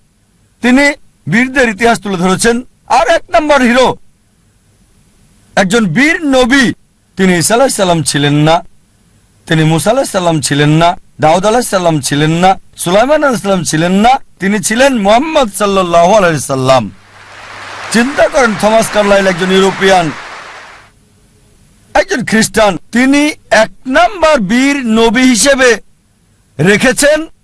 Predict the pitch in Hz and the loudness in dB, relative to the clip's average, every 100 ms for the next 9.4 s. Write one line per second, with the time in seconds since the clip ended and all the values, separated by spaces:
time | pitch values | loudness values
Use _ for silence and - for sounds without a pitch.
0 | _ 160 196 226 202 180 151 143 143 131 | _ -6 -4 0 0 -2 -4 -6 -4 -4
1 | 120 90 - _ _ _ _ _ _ _ | -4 -10 -14 _ _ _ _ _ _ _
2 | _ _ _ _ _ _ - _ _ _ | _ _ _ _ _ _ -20 _ _ _
3 | _ - _ _ _ - _ _ _ _ | _ -20 _ _ _ -20 _ _ _ _
4 | - _ _ - - 320 262 214 202 202 | -20 _ _ -6 -4 -2 0 2 2 -2
5 | 226 240 202 196 180 165 175 170 160 160 | -2 -8 -4 -4 -4 -2 0 0 2 2
6 | 170 208 226 220 185 170 151 160 127 180 | 2 -2 -6 -6 -4 -4 -4 -6 -2 -2
7 | 175 175 160 160 165 160 156 - 185 190 | -2 -4 -4 -4 0 2 2 2 -2 -2
8 | - _ _ _ _ _ _ 226 208 143 | -8 _ _ _ _ _ _ -4 -2 0
9 | 175 175 175 | 0 0 -2